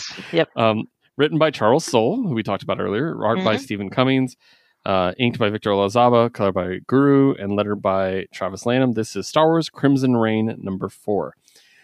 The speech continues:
Speaker 2: This crossover is about our girl Kira from
Speaker 1: Mm-hmm.
Speaker 2: Solo.
Speaker 1: Oh, yeah. I, I am ex-, I do remember you telling me about this one. Excited.
Speaker 2: So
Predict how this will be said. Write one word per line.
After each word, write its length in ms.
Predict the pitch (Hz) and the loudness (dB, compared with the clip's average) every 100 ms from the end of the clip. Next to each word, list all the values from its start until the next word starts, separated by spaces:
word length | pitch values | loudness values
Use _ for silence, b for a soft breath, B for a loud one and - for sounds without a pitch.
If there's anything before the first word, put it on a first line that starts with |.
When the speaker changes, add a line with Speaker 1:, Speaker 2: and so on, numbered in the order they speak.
| b - | b -4
Speaker 2:
This 280 | 120 214 | 2 2
crossover 640 | - 135 117 - 107 107 95 | 2 2 2 2 2 2 -2
is 120 | 101 | -2
about 200 | 101 104 | 0 2
our 140 | 107 110 | 0 2
girl 280 | 117 127 - | 4 2 -2
Kira 580 | - 254 139 120 135 131 _ _ 185 | -2 4 6 6 4 -6 _ _ -4
from 140 | 185 | -2
Speaker 1:
Mm-hmm. 100 | 180 | 2
Speaker 2:
Solo. 360 | 170 107 64 53 _ - | 2 2 -2 -10 _ -4
Speaker 1:
Oh, 180 | 185 190 | 0 0
yeah. 320 | 180 170 147 | 2 2 2
I, 40 | 156 | 2
I 200 | 147 156 | 0 0
am 120 | 160 | 0
ex-, 200 | 151 - | -2 -2
I 160 | - 160 | 0 0
do 200 | 160 147 | 2 0
remember 340 | 147 139 139 | 0 0 0
you 80 | 147 | 0
telling 180 | 160 135 | 0 0
me 60 | 135 | 2
about 160 | 135 | 0
this 140 | - - | -2 -6
one. 240 | - 185 - | -6 -6 -10
Excited. 400 | - 151 143 151 | -2 0 0 -2
Speaker 2:
So 320 | 127 113 | 2 2